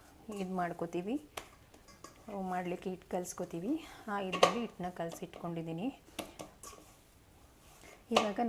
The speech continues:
ನಾನು ಕಲಸಿರೋ ಹದಕ್ಕೆ ನನಗೆ ಸರಿಯಾಗಿದೆ. ನೀವೇನಾದರೂ, ಏನಾದರೂ ಸ್ವಲ್ಪ ನೀರು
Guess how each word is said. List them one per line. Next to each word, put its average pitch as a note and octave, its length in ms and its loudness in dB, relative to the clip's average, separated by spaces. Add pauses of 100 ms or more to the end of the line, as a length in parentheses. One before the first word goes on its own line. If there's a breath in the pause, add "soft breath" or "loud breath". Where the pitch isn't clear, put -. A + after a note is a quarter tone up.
ನಾನು G3+ 160 2 (100)
ಕಲಸಿರೋ G3 400 2
ಹದಕ್ಕೆ G3 280 8 (100)
ನನಗೆ F3 200 0 (100)
ಸರಿಯಾಗಿದೆ. F3 500 0 (120)
ನೀವೇನಾದರೂ, A3+ 580 2 (440 loud breath)
ಏನಾದರೂ G#3+ 300 2
ಸ್ವಲ್ಪ G3 200 0 (120)
ನೀರು G#3 220 2